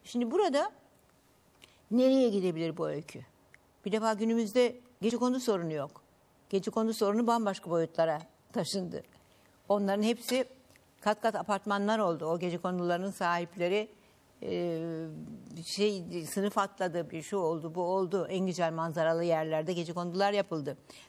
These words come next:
Sonra orada dediğim gibi katlar, siteler, bilmem neler yapıldı yani. E, bugün bu sorun yok ülkemizde. Ama,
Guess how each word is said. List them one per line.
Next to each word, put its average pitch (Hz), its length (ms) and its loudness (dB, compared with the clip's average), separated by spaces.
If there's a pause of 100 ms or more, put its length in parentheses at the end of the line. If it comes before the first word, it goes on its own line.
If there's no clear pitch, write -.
Sonra 196 280 2
orada 185 300 0
dediğim 185 300 -2
gibi 170 160 -6
katlar, 170 420 -2
siteler, 160 500 -2
bilmem 175 340 -2
neler 190 260 0
yapıldı 156 400 -4
yani. 160 260 -4 (420)
E, 185 80 -4 (880)
bugün 247 240 0
bu 285 60 -2
sorun 285 280 0
yok 359 460 0
ülkemizde. 165 640 -4 (560)
Ama, 320 380 -2